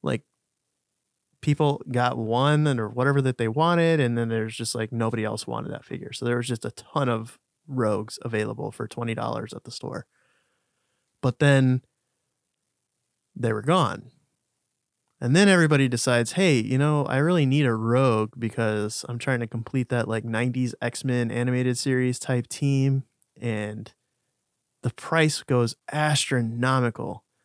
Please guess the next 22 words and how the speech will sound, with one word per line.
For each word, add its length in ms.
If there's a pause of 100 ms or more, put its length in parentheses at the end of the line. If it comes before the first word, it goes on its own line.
(260)
Like, 220
this 180
is 120
a 80
Marvel 320
Legends 320
figure 260
that 140
was 180
retailed 440
for, 180
like, 160
twenty 240
bucks 360
that's 260
now 180
selling 360
for, 140
like, 280
eighty 480
on 180
average. 540